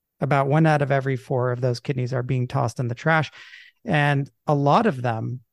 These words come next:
about sixty percent of those, it's because they have no, no transplant center agreed to take them, which seems insane. So you have somebody, I'm, I'm just putting this in perspective, and then,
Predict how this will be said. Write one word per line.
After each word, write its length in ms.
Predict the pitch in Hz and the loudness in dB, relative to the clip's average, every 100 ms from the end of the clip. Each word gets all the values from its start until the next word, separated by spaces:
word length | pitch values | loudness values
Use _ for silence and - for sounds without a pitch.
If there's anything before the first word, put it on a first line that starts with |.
| _ _ _ _ _ _ - | _ _ _ _ _ _ -6
about 360 | 170 143 139 - | -2 2 0 0
sixty 300 | 185 - 165 | -2 0 -2
percent 360 | 156 - 147 | -2 0 -2
of 100 | 127 | 0
those, 480 | 147 151 139 135 - _ _ _ _ - | 2 4 2 -2 -6 _ _ _ _ -4
it's 180 | 147 - | -2 0
because 500 | 190 165 180 143 143 | -2 2 2 2 0
they 300 | 139 151 160 | 2 4 6
have 480 | 160 147 135 127 - - _ _ _ _ _ _ _ - | 4 4 4 0 -10 -20 _ _ _ _ _ _ _ 0
no, 240 | 156 170 196 | 4 6 6
no 160 | 156 | 4
transplant 600 | 175 - 160 147 - 143 | 2 2 -2 -2 -4 -4
center 340 | 123 135 139 151 | -2 -4 -4 -6
agreed 340 | 127 131 120 | -4 -2 -2
to 60 | 120 | -4
take 280 | - 113 - | -4 -4 -6
them, 100 | - _ _ _ _ _ _ _ _ _ _ _ _ _ _ _ _ _ _ _ - | -16 _ _ _ _ _ _ _ _ _ _ _ _ _ _ _ _ _ _ _ 2
which 260 | 151 - | 2 2
seems 500 | - 202 202 170 131 - _ - | 4 8 10 8 6 -8 _ 6
insane. 960 | 262 269 247 220 - 175 123 113 117 - _ _ _ | 8 10 10 8 6 2 2 0 -6 -14 _ _ _
So 140 | - | 0
you 140 | 160 156 | 4 6
have 200 | 160 127 | 4 2
somebody, 720 | - 202 196 180 160 151 180 - 185 _ _ _ _ | 2 4 6 6 4 0 -4 -12 -18 _ _ _ _
I'm, 180 | 156 151 - | -4 -2 4
I'm 140 | 165 | 4
just 260 | 170 190 - | 4 2 2
putting 200 | 185 156 | 4 4
this 160 | 147 | 2
in 80 | 143 | 0
perspective, 460 | 123 117 151 147 127 | -2 0 0 0 -4
and 80 | |
then, 220 | 127 123 | -2 -4